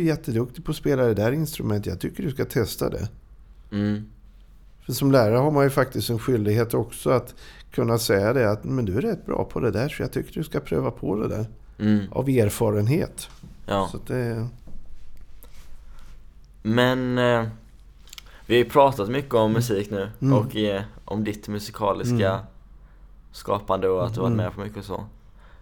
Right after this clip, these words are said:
Speaker 2: Men, eh, jag tänkte att vi kan ta en stund och
Speaker 1: Mm.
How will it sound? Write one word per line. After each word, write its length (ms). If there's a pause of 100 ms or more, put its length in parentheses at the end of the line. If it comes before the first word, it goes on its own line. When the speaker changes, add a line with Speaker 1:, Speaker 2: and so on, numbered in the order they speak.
(160)
Speaker 2:
Men, 500
eh, 220 (380)
jag 80
tänkte 320
att 140
vi 160
kan 160
ta 220
en 120
stund 340
och 200 (320)
Speaker 1:
Mm. 140